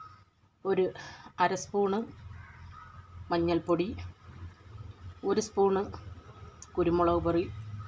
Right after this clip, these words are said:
ഒരു സ്പൂൺ, അര സ്പൂണ് മഞ്ഞൾപ്പൊടി, ഒരു സ്പൂണ് കുരുമുളക് പൊടി. ഇത് എരിവുള്ള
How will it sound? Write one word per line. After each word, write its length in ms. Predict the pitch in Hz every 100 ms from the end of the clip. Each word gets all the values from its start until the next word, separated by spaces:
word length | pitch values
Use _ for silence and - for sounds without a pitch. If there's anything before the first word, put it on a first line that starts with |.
| - - - - - - - - - - - - - -
ഒരു 100 | 185 -
സ്പൂൺ, 200 | 190 190 _ _ - 196
അര 100 | 202 -
സ്പൂണ് 280 | 220 208 214 180
മഞ്ഞൾപ്പൊടി, 540 | 165 170 165 170 185 233 _ _ _ - 196
ഒരു 120 | 208 208
സ്പൂണ് 280 | 190 190 202 185
കുരുമുളക് 420 | 165 165 165 170 160
പൊടി. 180 | 170 220 - _ _ 208
ഇത് 80 | 214 190 175
എരിവുള്ള 420 | 190 196 190